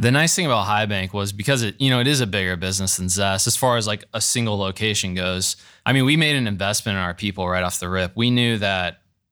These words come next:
by ourselves, we couldn't run this thing. We needed to get a professional restaurant team, a professional culinary team into this business.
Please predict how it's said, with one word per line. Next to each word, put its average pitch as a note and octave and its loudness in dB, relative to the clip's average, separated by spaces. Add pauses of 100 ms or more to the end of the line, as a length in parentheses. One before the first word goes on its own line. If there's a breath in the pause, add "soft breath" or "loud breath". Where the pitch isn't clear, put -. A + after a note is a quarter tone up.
by A2 2
ourselves, G2+ 0
we G#2 -4
couldn't F#2+ -4
run F#2 -2
this F2 -2
thing. F2 -6
We G#2 0
needed G#2+ 0
to G2 -2
get F#2+ 0
a G2+ -8
professional G2+ -2 (200)
restaurant G2+ -2
team, G#2+ 0
a F#2+ -12
professional G2 -2
culinary F#2+ -2
team F#2+ -2 (340 soft breath)
into A2 2
this G2+ 0
business. F#2+ -2